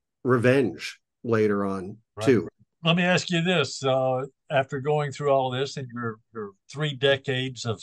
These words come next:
Speaker 2: of studying a lot of this, the Revolutionary War, can you put it in terms of morality? The British, were they more moral, or the Americans more moral?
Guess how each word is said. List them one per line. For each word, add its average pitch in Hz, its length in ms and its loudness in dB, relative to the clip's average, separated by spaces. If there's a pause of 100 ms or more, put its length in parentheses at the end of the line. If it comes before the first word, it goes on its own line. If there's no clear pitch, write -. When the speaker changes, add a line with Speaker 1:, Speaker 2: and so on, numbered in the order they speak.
(120)
Speaker 2:
of 127 120 -12
studying 127 560 -4
a 110 80 -2
lot 117 220 0
of 113 100 -8
this, 120 440 -8 (760)
the 123 80 -6
Revolutionary 185 840 4
War, 156 340 -2
can 160 300 -2
you 156 200 -2
put 175 200 0
it 196 100 0
in 196 160 -2
terms 185 480 -2
of 147 160 -4
morality? 170 680 -2 (600)
The 117 100 -6
British, 120 440 -4
were 123 120 -4
they 120 140 -4
more 156 300 -2
moral, 170 580 -2
or 110 460 -4
the 113 120 -6
Americans 156 580 -4
more 180 180 -2
moral? 190 540 0